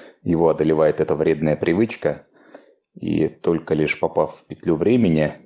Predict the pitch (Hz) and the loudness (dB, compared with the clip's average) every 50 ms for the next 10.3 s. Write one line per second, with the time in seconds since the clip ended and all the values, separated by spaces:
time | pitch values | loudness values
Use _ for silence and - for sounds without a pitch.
0 | _ _ - - 80 76 82 80 76 80 80 78 78 76 73 82 80 - - - | _ _ -10 -8 -4 -2 -2 0 2 2 0 0 0 -2 0 0 -2 -2 -2 -6
1 | 85 - 82 78 76 76 76 73 73 73 73 - - 80 78 78 76 73 - - | -6 -2 -2 -2 0 0 0 0 0 0 0 -2 -2 0 0 0 0 0 -2 -2
2 | 82 76 76 78 76 73 - - - - - - - - - _ _ _ - - | -4 0 0 0 0 0 -4 -10 -20 -20 -20 -20 -20 -20 -20 _ _ _ -6 -4
3 | 82 82 - - - - 80 80 80 76 - - 80 76 76 76 73 - 87 80 | -2 -2 -2 -2 -4 -4 -2 -2 -2 -2 0 -2 -2 0 0 -2 0 -2 -2 -4
4 | - - 98 101 104 - - - 80 80 78 - - - _ _ _ _ _ _ | -2 0 0 0 0 -2 -4 -4 -2 -2 -2 -4 -10 -20 _ _ _ _ _ _
5 | _ _ _ _ _ _ _ - - - - - - _ _ _ _ _ _ _ | _ _ _ _ _ _ _ -20 -20 -20 -20 -20 -20 _ _ _ _ _ _ _
6 | _ _ _ _ _ _ _ _ - - - - - - - - 78 80 80 85 | _ _ _ _ _ _ _ _ -20 -18 -16 -14 -12 -8 -6 -4 0 0 2 2
7 | 87 90 87 85 - 92 92 - 101 85 82 78 69 76 78 73 78 90 92 90 | 2 2 0 0 -2 -2 -2 0 0 2 2 2 0 -2 -4 -2 0 2 4 4
8 | 82 80 78 - - - _ _ _ _ _ _ _ _ _ _ _ _ _ _ | 4 2 0 -2 -10 -20 _ _ _ _ _ _ _ _ _ _ _ _ _ _
9 | - - - - - 95 95 98 90 92 90 - 95 87 - - 95 87 78 - | -2 -2 -2 0 -2 0 0 2 0 0 -2 -2 -4 -6 -2 0 0 0 0 0
10 | - - 80 78 - - | -2 -4 -4 -4 -4 -10